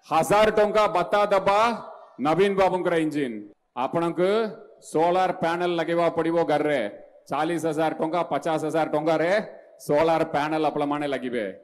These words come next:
ପ୍ୟାନେଲ ଲାଗିଲା ପରେ ସୂର୍ଯ୍ୟ କିରଣରୁ ଆପଣ ମାଗଣାରେ ବିଜୁଳି ପାଇବେ। ଏଇଟା ହଉଛି ଦିନ ବେଳେ ଲାନ୍ତନ ଦେଖେଇବାଟା। ସେଇଆ କରୁଛନ୍ତି ଆପଣମାନଙ୍କୁ।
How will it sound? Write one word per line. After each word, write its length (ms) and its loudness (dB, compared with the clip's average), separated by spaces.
ପ୍ୟାନେଲ 320 -2
ଲାଗିଲା 420 0
ପରେ 600 -2
ସୂର୍ଯ୍ୟ 440 0
କିରଣରୁ 800 -2
ଆପଣ 240 -4
ମାଗଣାରେ 540 -4
ବିଜୁଳି 300 -6
ପାଇବେ। 560 -6
ଏଇଟା 380 -2
ହଉଛି 680 0
ଦିନ 460 0
ବେଳେ 600 0
ଲାନ୍ତନ 560 0
ଦେଖେଇବାଟା। 720 -2
ସେଇଆ 340 -2
କରୁଛନ୍ତି 520 0
ଆପଣମାନଙ୍କୁ। 920 0